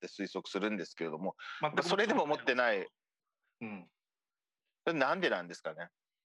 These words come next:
Speaker 2: まあ、でかいし重いですよね。三百グラム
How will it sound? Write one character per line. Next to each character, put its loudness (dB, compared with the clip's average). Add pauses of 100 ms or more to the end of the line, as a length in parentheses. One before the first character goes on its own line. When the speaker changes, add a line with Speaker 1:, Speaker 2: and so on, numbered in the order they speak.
(2750)
Speaker 2:
ま 2
あ、 -4
で 0
か 4
い 0
し -2
重 2
い 2
で 0
す -6
よ -4
ね。 -6 (260)
三 2
百 2
グ 0
ラ 4
ム 0